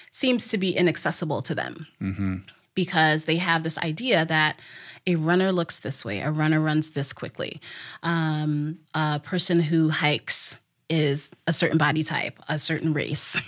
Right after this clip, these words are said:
Speaker 1: <laughs> probably male. Um, and so when they see me, it blows their minds that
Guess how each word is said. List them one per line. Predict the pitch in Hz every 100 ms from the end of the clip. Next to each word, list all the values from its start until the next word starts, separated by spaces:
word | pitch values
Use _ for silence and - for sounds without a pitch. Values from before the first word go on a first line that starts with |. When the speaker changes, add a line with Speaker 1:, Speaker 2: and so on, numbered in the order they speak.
| - 214
Speaker 1:
<laughs> | - - _
probably | - 151 165 156 151
male. | 135 73 - - - - - -
Um, | 196 180 170 165 165 160 156 151 - _ _ _ _ _ _ _ _ _ - -
and | 196
so | - 185 165 160 -
when | 185 180 185
they | 185
see | 180 208 185
me, | 180 240 196 165 -
it | - 151 - _ _ _ _ _ _ _ _ _ _ _ _ _ 180
blows | 202 202 196
their | 180 160
minds | 151 156 143 123 -
that | 151 151